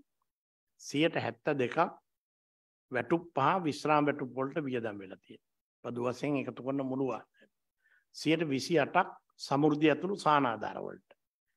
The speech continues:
එතකොට මුළු බදු ආදායමෙන් සතයක්වත් වෙන කිසිම දෙයකට, ගේට්ටුවකට හරි, පාරකට, තාර හරි, මොනවටවත්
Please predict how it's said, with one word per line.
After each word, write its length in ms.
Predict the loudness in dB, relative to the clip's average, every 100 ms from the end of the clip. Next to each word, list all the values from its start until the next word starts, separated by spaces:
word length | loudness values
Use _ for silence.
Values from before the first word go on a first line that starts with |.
| _
එතකොට 240 | -2 2 4
මුළු 240 | 4 4
බදු 320 | 2 2 2
ආදායමෙන් 500 | 2 2 0 0 -4
සතයක්වත් 800 | -4 -4 0 0 0 -4 -4 -4 -4 _ _ _ _ _ _ _ _ _ -2
වෙන 220 | 0 2
කිසිම 300 | 0 2 2
දෙයකට, 400 | 4 4 2 -6
ගේට්ටුවකට 680 | 0 4 4 2 -6 -6 -4
හරි, 200 | -4 -4
පාරකට, 520 | -2 -2 -2 -4 -8
තාර 260 | -8 -10 -10
හරි, 180 | -12 -10
මොනවටවත් 600 | -8 -6 -6 -6 -6 -6